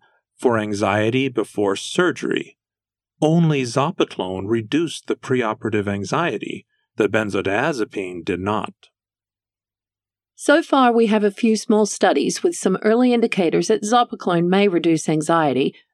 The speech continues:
Speaker 2: much like the benzodiazepines do. But the bigger studies came later with the zopiclone, and they were sponsored by its manufacturer, Seprecor.
Speaker 1: In two thousand six, Mauricio Fava and colleagues wanted to see if patients with depression got better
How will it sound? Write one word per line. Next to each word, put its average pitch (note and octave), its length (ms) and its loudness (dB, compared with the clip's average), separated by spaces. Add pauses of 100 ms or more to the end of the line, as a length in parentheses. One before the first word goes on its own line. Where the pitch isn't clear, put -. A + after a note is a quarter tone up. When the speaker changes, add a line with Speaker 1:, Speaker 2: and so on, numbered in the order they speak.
Speaker 2:
much B3 260 2
like A3+ 200 2
the G3+ 60 0
benzodiazepines E3+ 960 2
do. - 280 -4 (720)
But A#3 200 2
the A3 60 2
bigger C4+ 320 2
studies E3 440 -2
came F#3 260 0
later E3 280 2
with G#3 160 2
the E3+ 60 2
zopiclone, D3+ 800 0
and F#3+ 180 -2
they G3 140 4
were F#3 140 0
sponsored A#3 720 -2
by G3+ 180 4
its G3 200 0
manufacturer, F#3 840 2 (340)
Seprecor. F#3 920 -4 (1500)
Speaker 1:
In B2 240 -2
two D3 180 -2
thousand C3+ 440 0
six, - 460 -4
Mauricio A#2 580 2
Fava D3 380 0
and F#2+ 160 -4
colleagues G#2 560 -2
wanted D#3 300 2
to D#3 100 2
see C3 280 0
if - 220 -8
patients D#3+ 540 -2
with E3+ 160 -4
depression G#2+ 640 -2
got A#2+ 300 -2
better D3 440 -2